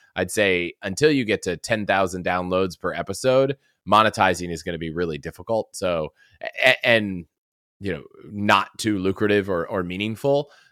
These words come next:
And, and brands kind of just, they, they're not looking to spend three hundred dollars on an advertiser. There might be some brands, but the amount of work you're gonna have to do to find them is, is maybe not worth the pay.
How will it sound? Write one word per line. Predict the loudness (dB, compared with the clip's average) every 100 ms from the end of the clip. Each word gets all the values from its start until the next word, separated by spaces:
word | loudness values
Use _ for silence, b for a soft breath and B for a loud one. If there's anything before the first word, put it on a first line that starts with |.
| b
And, | 0 2 0 -4 -10 -4
and | -4 -4 -10 0
brands | 2 4 0
kind | -2 -2
of | -4
just, | -10 -10
they, | -8 0
they're | 2
not | 2 2
looking | -2 -4
to | -6
spend | -2 -2 -2 -8
three | -8 -6
hundred | -6 -4
dollars | -2 -2 -2 -6 -10
on | -12
an | -12
advertiser. | -10 -10 -12 -8
There | 0
might | 2 2
be | 0
some | 0 0 2
brands, | 2 2 2 -2
but | -6
the | -2
amount | 2 2
of |
work | 2 -2 -2
you're | -10
gonna | -8
have | -10
to | -8
do | -10
to | -8
find | -6 -6 -6
them | -14 -20
is, | -20 -20
is | -16
maybe | -12 -10 -12
not | -16 -18
worth | -20 -20 _
the | -18
pay. | -8 -8